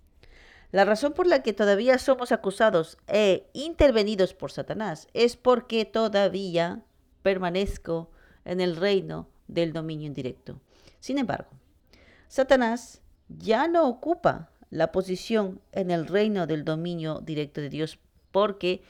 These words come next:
es la posición donde los seres humanos completan su porción individual de responsabilidad y entran en el reino de finalización y comienzan,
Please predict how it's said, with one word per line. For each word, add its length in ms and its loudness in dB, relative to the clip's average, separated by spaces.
es 280 -2
la 140 0
posición 640 -6
donde 280 -2
los 140 0
seres 280 -10
humanos 560 -8
completan 880 -4
su 300 -14
porción 640 -6
individual 960 -2
de 140 -2
responsabilidad 1040 -2
y 180 0
entran 500 2
en 160 0
el 140 0
reino 280 4
de 140 2
finalización 1040 -2
y 120 -12
comienzan, 640 -6